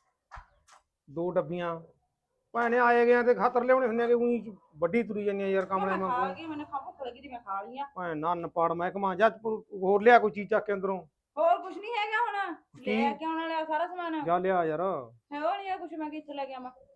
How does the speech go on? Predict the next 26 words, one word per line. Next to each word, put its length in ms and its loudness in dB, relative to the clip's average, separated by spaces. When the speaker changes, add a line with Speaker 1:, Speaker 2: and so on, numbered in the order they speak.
Speaker 1:
ਭੁਜੀਆ 260 2
ਪਿਆ 240 2
ਹੋਊ। 220 -4
Speaker 2:
ਭੁਜੀਆ 260 -4
ਵੀ 100 -8
ਨਹੀਂ 160 -6
ਹੈਗਾ। 220 -12
Speaker 1:
ਉਹ 80 -4
ਵੀ 120 -2
ਤਾਂ 140 4
ਰੜਤਾ। 380 -2
ਭਾਲਦਾ 380 -2
ਭੈਣ 280 -8
ਆ 100 -10
ਯਾਰ। 120 -8
ਰਿੰਪੀ, 300 -8
ਫੇਰ 160 2
ਲਿਆਵਾਂਗੇ 360 0
ਆਪਾਂ 180 -8
ਯਾਰ। 160 -8
ਆ 40 0
ਫੋਨ 260 2
ਆਈ 120 4
ਜਾਂਦਾ 200 4
ਤੇਰਾ 160 6
ਅੰਦਰ। 280 4